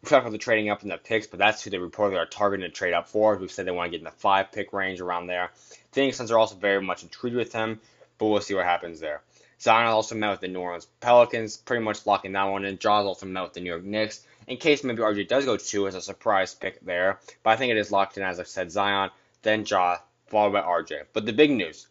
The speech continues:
something that might shock everyone, Zion is in fact suing Gina Ford and the Prime Sports to help, to help end an agreement he signed because he thinks the deal was unlawful. Obviously, big news. No one really saw this coming.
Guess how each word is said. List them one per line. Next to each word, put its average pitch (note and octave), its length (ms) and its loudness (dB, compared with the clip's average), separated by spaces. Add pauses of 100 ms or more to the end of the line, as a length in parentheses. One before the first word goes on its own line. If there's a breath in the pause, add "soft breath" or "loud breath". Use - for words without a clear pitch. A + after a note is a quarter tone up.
(120)
something C3 160 -2
that A#2+ 40 0
might A#2 160 4
shock A2 240 0
everyone, B2 400 0 (420 soft breath)
Zion A#2+ 460 2
is A#2+ 180 -4
in A#2 100 -6
fact G#2 280 0
suing C#3 520 2 (280 loud breath)
Gina A#2 260 0
Ford B2+ 480 6 (120)
and A#2+ 320 2
the A2+ 40 -4
Prime G#2+ 340 0
Sports A#2 580 -2 (100)
to A#2 80 -4
help, A2+ 300 4 (240)
to C3 100 -6
help B2 220 4
end C3+ 140 0
an D3+ 80 2
agreement A2+ 360 -2
he G#2+ 60 -4
signed G#2 400 0
because G#2+ 340 -4
he A2+ 140 -8
thinks G#2+ 260 -10
the G#2 80 -12
deal G#2 260 2
was G2 240 -2
unlawful. E2 680 -4 (840 soft breath)
Obviously, C3+ 360 4
big A#2+ 180 -4
news. C3 280 -2
No A2+ 120 -2
one A#2 80 -4
really A2+ 140 -2
saw G#2+ 180 0
this G2+ 120 -2
coming. B2 360 -4